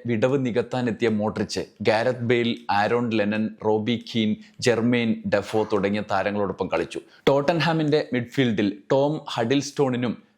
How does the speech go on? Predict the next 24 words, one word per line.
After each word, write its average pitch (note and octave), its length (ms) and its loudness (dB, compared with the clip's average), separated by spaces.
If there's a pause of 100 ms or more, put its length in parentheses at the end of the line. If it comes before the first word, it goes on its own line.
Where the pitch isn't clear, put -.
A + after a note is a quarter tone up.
(120)
വിൽസൺ C#3+ 360 0 (220)
പലാസിയോസിനുമൊപ്പം C3 1080 0 (240)
മോഡ്രിച്ച് A2 480 0 (200)
ഗെയിമിൻ്റെ A#2 420 4 (140)
താളം G2+ 360 2
നിയന്ത്രിച്ചു. F2 440 -2 (260)
നാല് A#2+ 300 2
വർഷം, F#2 280 -2 (140)
നൂറ്റി A#2+ 320 0
അമ്പത്തിയൊമ്പത് G#2 580 0 (100)
മത്സരങ്ങൾ, F2 440 0 (340)
പതിനേഴ് A#2 440 2 (100)
ഗോളുകൾ, F#2 300 2 (180)
ഇരുപത്തിമൂന്ന് A#2 640 0
അസിസ്റ്റുകൾ. - 440 -2 (340)
പക്ഷേ A2 240 2 (180)
ടീമിൻ്റെ B2 480 2
പരിമിതികൾ A2 540 0 (100)
കാരണം F2+ 280 -4 (260)
കിരീടങ്ങളൊന്നും G#2+ 800 2
നേടാനായില്ല. E2 500 -2 (360)
എങ്കിലും F3+ 280 2
മോഡ്രിച്ചിൻ്റെ D#3 600 0
മാന്ത്രിക C3 380 -2